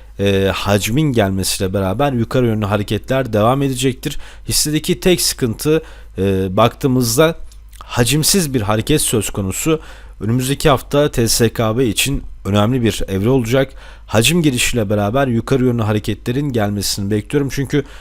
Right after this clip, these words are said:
şu kısma baktığınızda hissede uzun süredir bir yatay bant söz konusu. Bunu artık kırması gerektiğini de düşünüyorum. Ama ne olursa olsun her zaman destek seviyelerimiz çok önemli olacaktır. Kapanış bir elli yedi,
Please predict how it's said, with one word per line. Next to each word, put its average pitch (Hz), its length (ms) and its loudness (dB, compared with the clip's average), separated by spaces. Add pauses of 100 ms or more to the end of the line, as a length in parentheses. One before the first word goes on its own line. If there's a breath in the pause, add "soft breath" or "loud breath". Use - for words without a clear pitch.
(140 loud breath)
şu - 200 6
kısma 147 360 2
baktığınızda 120 640 2
hissede 139 680 2
uzun 147 480 0
süredir 123 480 -2
bir 147 180 0 (360 loud breath)
yatay 127 520 4
bant 151 200 4
söz - 280 -2
konusu. 127 540 -4
Bunu 147 120 0
artık 147 360 -2
kırması 127 500 0 (300 loud breath)
gerektiğini 110 460 2
de 107 120 2
düşünüyorum. 104 540 4
Ama 131 220 -2
ne 147 80 2
olursa 123 360 4
olsun 98 260 -2
her 120 140 4
zaman 104 320 0 (360 loud breath)
destek 104 340 2
seviyelerimiz 104 480 -2
çok - 280 2
önemli 107 340 2
olacaktır. 107 600 0 (300 loud breath)
Kapanış 139 540 2
bir 147 240 0
elli 92 400 0
yedi, 131 280 2